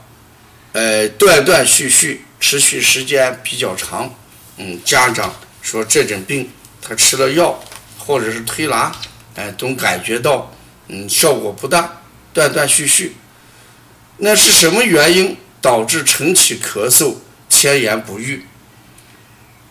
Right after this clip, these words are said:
我总结了一下临床的几个案例，给大家给出八种舌象来辨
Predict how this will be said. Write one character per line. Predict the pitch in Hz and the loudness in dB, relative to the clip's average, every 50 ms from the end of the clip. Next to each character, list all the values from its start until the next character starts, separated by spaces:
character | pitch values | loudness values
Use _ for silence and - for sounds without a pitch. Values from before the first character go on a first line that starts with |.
| _ _ | _ _
我 | - 127 156 170 | 0 2 2 2
总 | 165 - 156 147 127 113 | 4 2 2 4 2 2
结 | 110 113 123 139 | 2 2 2 4
了 | 160 156 | 4 2
一 | 143 135 | 2 2
下 | 131 - 139 127 127 | 0 0 0 0 -2
临 | 113 110 110 120 143 160 | -2 -4 -4 -2 -2 -2
床 | - - - 107 117 131 | -2 -2 -4 -4 -4 -2
的 | 131 131 113 | 0 -2 0
几 | - - - - | 0 -4 -4 -4
个 | - 117 120 117 | -6 -6 -6 -4
案 | - 147 147 131 123 | -2 0 -2 -2 -2
例， | 143 156 143 - - - - - - _ - - - _ - - - _ - | -4 -8 -8 -10 -16 -20 -20 -20 -20 _ -20 -20 -20 _ -20 -20 -20 _ -16
给 | - 139 | -12 -4
大 | 127 135 131 | 0 0 0
家 | 127 131 139 135 | 2 2 0 0
给 | 131 - - 113 98 90 | 0 -4 -8 -10 -8 -6
出 | - - - 110 107 - - | -6 -6 -6 -8 -10 -12 -4
八 | - - 185 185 180 | 0 0 2 2 0
种 | 170 - - 107 95 92 90 | -2 -4 -8 -8 -10 -8 -4
舌 | - - - 92 95 110 | -2 -2 -2 -2 -2 -2
象 | 135 139 - 208 208 - - - - - - _ | 0 0 2 2 2 0 -2 -8 -16 -20 -20 _
来 | 110 104 87 117 | -8 -6 -6 -6
辨 | 120 120 160 139 110 92 - | -2 0 2 2 2 0 -6